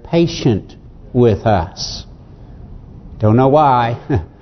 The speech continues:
<laughs> but praise the Lord, I, I know it's His love, but I, I still wonder how in the world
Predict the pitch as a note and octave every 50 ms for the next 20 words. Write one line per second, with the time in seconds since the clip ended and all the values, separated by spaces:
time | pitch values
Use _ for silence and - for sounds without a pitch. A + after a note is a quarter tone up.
0 | - - - - - - - A2+ A2+ - - - - C3 C3 B2 G#2+ B2 B2 B2
1 | B2 B2 B2+ A2+ - - G2+ G#2 A2+ A#2+ A#2 A2 A2 - - G#2 F2+ - G2 F#2
2 | F2+ F#2 F#2+ G#2 F#2+ G#2 F#2+ G2 G2 - - G#2+ G2+ G2+ G#2+ G#2 - - - -
3 | B2 A#2+ A#2 A#2+ A#2+ A#2+ B2 A#2+ A#2+ B2 B2+ B2 A#2+ A2+ A#2 A2 G2 A#2+ A#2+ A#2+
4 | B2 B2 B2 B2 B2+ B2+ B2 A#2 A2 G#2 G#2+ G#2+ G#2 G#2 - -